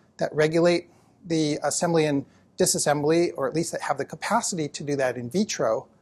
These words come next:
But, uh, actin's functions in vivo had not been completely determined, and how actin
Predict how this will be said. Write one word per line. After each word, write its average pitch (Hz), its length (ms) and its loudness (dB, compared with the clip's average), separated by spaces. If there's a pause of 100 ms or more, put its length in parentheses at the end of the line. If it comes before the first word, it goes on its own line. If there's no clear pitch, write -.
(1000)
But, - 440 4 (440)
uh, 151 260 8 (480)
actin's 202 420 6
functions 185 680 2 (140)
in 170 160 -4
vivo 160 400 4
had - 280 -6
not 175 240 2
been 151 300 -2 (360)
completely 165 580 0
determined, 147 580 2
and 139 120 0
how 175 320 4
actin 143 600 -2